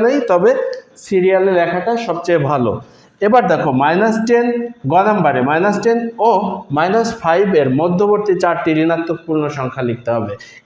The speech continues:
এইবার কিন্তু আমাকে একেবারে বাউন্ডারি দিয়ে দিয়েছে, বাম দিকে যেতে পারবো কোথায়?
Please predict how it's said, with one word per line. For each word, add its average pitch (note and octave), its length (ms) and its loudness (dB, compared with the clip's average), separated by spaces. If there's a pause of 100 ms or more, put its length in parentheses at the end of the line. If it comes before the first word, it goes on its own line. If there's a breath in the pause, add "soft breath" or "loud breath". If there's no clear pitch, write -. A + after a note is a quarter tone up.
এইবার A#3 240 2 (100)
কিন্তু G#3 300 0
আমাকে F3 260 -2 (200)
একেবারে D#3+ 380 0 (400)
বাউন্ডারি F#3+ 520 0
দিয়ে F3 180 4
দিয়েছে, D3+ 300 -2 (340)
বাম D#3+ 220 2
দিকে F#3+ 160 0 (100)
যেতে F#3+ 220 0
পারবো G3 200 2 (100)
কোথায়? F#3+ 300 2